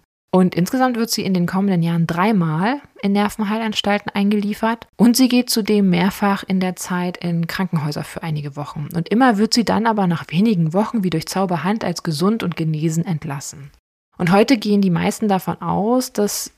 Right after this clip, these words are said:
Daya zwar vermutlich schon unter Stress und Angstattacken gelitten hat, dass sie jedoch vermutlich psychisch nicht so krank war, wie sie es immer dargestellt hatte.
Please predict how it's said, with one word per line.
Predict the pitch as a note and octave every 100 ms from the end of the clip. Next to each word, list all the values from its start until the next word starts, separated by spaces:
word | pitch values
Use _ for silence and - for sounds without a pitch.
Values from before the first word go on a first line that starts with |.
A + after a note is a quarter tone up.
| _ -
Daya | F3+ F#3 F3+
zwar | - - E3 E3 D#3+ D3+
vermutlich | D#3 D#3+ D#3 E3 D3
schon | - C4 G#3+
unter | D#3+ - D#3
Stress | - - F3 - E3+
und | F#3
Angstattacken | E3 - D#3+ - - D#3+ D#3 D3
gelitten | D#3+ F#3+ B3+ G#3 D3+
hat, | F#3+ - - _
dass | F3+ E3
sie | G3
jedoch | F#3 G3+ G3
vermutlich | G3 F#3 F3 E3 - -
psychisch | - F#3+ F3+ -
nicht | C4 C#4 -
so | C#4+
krank | C#4+ - F3+ E3+
war, | E3+ E3+ E3
wie | E3+
sie | F3+
es | E3+ -
immer | F3 F3
dargestellt | F3+ G3 D#3 - D3+ D3 -
hatte. | D3+ C#3 D3+